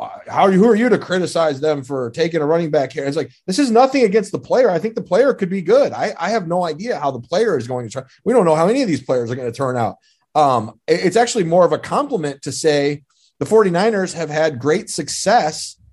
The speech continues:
finding running backs either late in the draft or after the draft. And the best example is the most recent one. <laughs> They, they,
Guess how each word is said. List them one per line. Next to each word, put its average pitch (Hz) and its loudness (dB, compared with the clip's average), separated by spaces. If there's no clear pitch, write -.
finding 196 0
running 196 0
backs 143 -4
either 147 0
late 139 -2
in 190 0
the 180 0
draft 131 -4
or 131 -4
after 233 -4
the 175 -2
draft. 131 -4
And 202 4
the 240 6
best 269 0
example 262 2
is 233 -6
the 269 -4
most 294 -2
recent 285 -4
one. 147 -4
<laughs> - -20
They, 202 2
they, 247 0